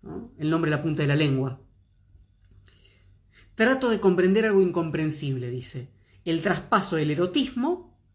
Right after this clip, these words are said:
de los griegos a la Roma imperial. Esa mutación no ha sido pensada hasta ahora, no tanto por una razón que ignoro como por un temor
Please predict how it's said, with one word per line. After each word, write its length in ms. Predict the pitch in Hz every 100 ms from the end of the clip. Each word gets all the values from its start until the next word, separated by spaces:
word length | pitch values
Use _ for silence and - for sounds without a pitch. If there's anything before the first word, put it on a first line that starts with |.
| _ _ _
de 200 | 160 254 285
los 200 | 240 185
griegos 480 | 233 262 277 269 -
a 40 |
la 120 | 170
Roma 220 | 170 190 175
imperial. 540 | 160 151 131 127 - _ _ _ _ _ _ _ _ _ - -
Esa 180 | 196 196
mutación 540 | 196 202 220 - 277 269
no 80 |
ha 40 | 262
sido 220 | 254 233
pensada 380 | 190 175 170 139
hasta 180 | 131 139
ahora, 360 | 139 135 - _ _ _ _ _ _ _ _ _ _
no 140 | 202 233
tanto 260 | 269 240
por 100 | 202
una 140 | 202 196
razón 240 | 180 196
que 80 | 190
ignoro 380 | 175 214 220 196
como 200 | 175 151
por 120 | 170
un 160 | 190
temor 540 | 190 175 175 135 127